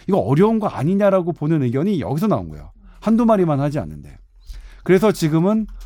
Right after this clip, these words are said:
어쨌거나 보건당국이 역학조사를 해서 이 원인을, 감염병을 찾으려고 노력을 하는데 원인을.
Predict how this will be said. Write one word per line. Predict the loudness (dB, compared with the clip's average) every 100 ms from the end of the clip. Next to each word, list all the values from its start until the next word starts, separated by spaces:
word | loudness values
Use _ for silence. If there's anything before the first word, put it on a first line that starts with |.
| -16 -2
어쨌거나 | 0 2 0 2 2 2 0 _ _ _ 0
보건당국이 | 2 2 2 0 0 -2
역학조사를 | -2 -6 -4 -4 -2 -2 -2
해서 | -2 0 0 -2 -6 _ _
이 | 0
원인을, | 2 4 4 4 2
감염병을 | 0 0 0 -2 -4 -2 2 2 2 -2 _ _ -18
찾으려고 | -10 -6 -4 -2 -2 -2 -4 -2
노력을 | 0 2 0
하는데 | -2 -2 -2 -2
원인을. | -4 -6 -6 -8